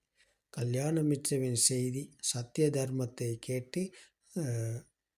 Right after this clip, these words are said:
யோனிசோ மனசிகார என்ற விமர்சனத்துக்குள் நீங்கள் இறங்கி விமர்சித்து பார்க்கும்போது, அஹ், அப்போ இதில் உண்மை இல்லை,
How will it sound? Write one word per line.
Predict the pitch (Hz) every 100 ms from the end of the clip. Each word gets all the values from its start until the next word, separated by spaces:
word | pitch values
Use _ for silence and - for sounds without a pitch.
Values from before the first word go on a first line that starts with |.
| _ _ _ _ _ _ _ _ _ -
யோனிசோ | 135 143 170 160 160 135
மனசிகார | 131 139 - 151 - 123 123
என்ற | 120 123 127 -
விமர்சனத்துக்குள் | 127 151 175 - 147 131 135 131 135 123
நீங்கள் | 123 123 123
இறங்கி | 117 127 147 185 180 165 - - -
விமர்சித்து | 139 135 170 170 139 - 135
பார்க்கும்போது, | 123 123 120 120 117 117 120 131 - - _ _ _ _ _
அஹ், | - 135 127 -
அப்போ | 127 131 131
இதில் | 127 123 -
உண்மை | - 135 165 151
இல்லை, | 131 127 127 -